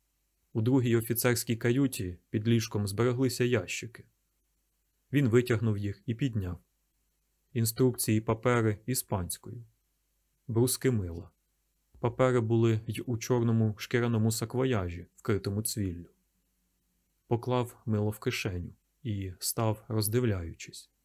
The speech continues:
На ліжку розкидані іспанські книжки, розмоклі та безформні. Один том вклинився в стелаж, зіпертий на носову перебірку. Уже в чоботях і зі знайденим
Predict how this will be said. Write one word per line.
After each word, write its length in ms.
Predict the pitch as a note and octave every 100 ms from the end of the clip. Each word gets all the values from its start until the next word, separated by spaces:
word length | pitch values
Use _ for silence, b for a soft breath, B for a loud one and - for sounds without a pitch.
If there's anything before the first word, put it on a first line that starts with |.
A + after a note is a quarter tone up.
| _ _ _ _ _ _ _ _ _
На 140 | A#2 A#2
ліжку 460 | C3+ C3 - F#2+
розкидані 540 | A2 - C#3 B2+ A#2 G#2
іспанські 520 | A2 - A#2 A2+ A2+
книжки, 580 | B2 C3 - - F2+ F2 _ _ _ -
розмоклі 720 | G#2+ G#2 A2 B2 A#2 A2+ G#2 - _
та 100 | B2
безформні. 720 | A#2 C3 - G#2+ F2+ F2 G2 - _ _ _ _ _ _ _ _
Один 360 | - G#2+ A#2+ A#2+
том 360 | A#2 B2+ B2 A2+
вклинився 520 | - - B2 A2 A2+
в 80 | G#2+
стелаж, 580 | - C3 A#2+ F#2 D#2+ - _ _
зіпертий 680 | G#2 G#2+ - A2 G#2 G#2+ F#2+
на 100 | A#2
носову 400 | A#2 A2+ A#2+ G2+
перебірку. 760 | F2+ G#2 A2 G#2+ F2+ D#2+ - A2 _ _ _ _ _ _ _ _ _ _ _ _ _ _ _ -
Уже 260 | B2 A2+
в 120 | A#2 A2
чоботях 680 | - C3+ A#2+ A#2 G2 - _
і 340 | A2 G#2+ G#2+
зі 160 | G#2 A2+
знайденим 600 | A2 B2+ B2 A2 A2 G2+